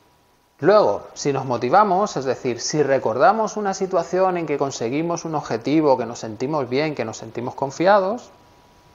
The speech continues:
se va a activar en nuestro cuerpo, y si pensamos en nuestro deseo bajo esa sensación, confianza, alegría, ilusión, ¿bien? Mi percepción interna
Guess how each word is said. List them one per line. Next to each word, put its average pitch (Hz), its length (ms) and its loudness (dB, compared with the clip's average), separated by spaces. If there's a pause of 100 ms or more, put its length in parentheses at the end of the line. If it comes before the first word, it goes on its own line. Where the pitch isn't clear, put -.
(580)
se - 160 -4
va 98 80 -4
a - 20 -4
activar 113 320 -4
en 117 100 -4
nuestro 175 300 -2
cuerpo, 190 520 2
y 240 120 0
si 220 140 -2
pensamos 156 520 0
en 135 120 -6
nuestro 127 300 -4
deseo 123 560 2
bajo 120 380 0
esa 180 200 0
sensación, 160 840 0 (400)
confianza, 113 800 -2
alegría, 120 640 0
ilusión, 143 680 -2 (420)
¿bien? 185 240 -10 (580)
Mi 180 300 2
percepción 180 640 0
interna 151 760 0